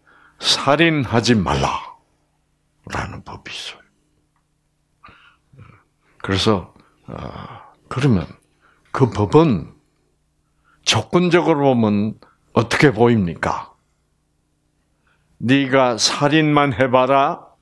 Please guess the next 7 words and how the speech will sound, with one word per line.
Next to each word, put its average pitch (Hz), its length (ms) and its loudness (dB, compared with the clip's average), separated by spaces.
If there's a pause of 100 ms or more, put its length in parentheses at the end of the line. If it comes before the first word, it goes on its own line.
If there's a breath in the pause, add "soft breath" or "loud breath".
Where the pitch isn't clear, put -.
(680 soft breath)
내가 123 380 2
너를 120 540 2
어떻게? 110 360 2 (1080)
가만 82 400 -6
안 67 200 -10
둘 - 140 -12
테다. - 480 -16